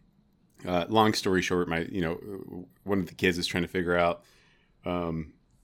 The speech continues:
you know, when we decided to get married and stuff like that. And I told my wife, I said, "Actually, when we got, I proposed to you on April first." I said it was,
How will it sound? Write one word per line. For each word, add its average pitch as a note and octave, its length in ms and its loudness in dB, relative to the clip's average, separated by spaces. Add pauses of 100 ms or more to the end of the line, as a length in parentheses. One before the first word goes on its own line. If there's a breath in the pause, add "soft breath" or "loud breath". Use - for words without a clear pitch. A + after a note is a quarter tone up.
you G#2 100 0
know, F#2 60 2
when G2 180 2
we G2 80 2
decided F2 360 0
to E2+ 60 -4
get D#2 120 -6
married E2 360 -4
and D#2+ 80 -10
stuff E2 220 -8
like E2 140 -4
that. E2 220 0
And D#2+ 100 -6
I E2 120 -4
told - 240 -8
my D#2+ 100 -4
wife, F#2+ 260 -2
I E2 60 -4
said, D#2+ 180 -4
"Actually, G2 340 -2
when F2 140 -6
we F2 80 -2
got, F#2 240 -2 (200)
I F2+ 80 -4
proposed A#2+ 520 -2
to - 60 -4
you D#2+ 260 -2 (540 soft breath)
on F2 180 -4
April F2 360 -4
first." - 600 -4 (320)
I F2 100 -4
said G#2 240 0
it - 20 -2
was, F2+ 160 -6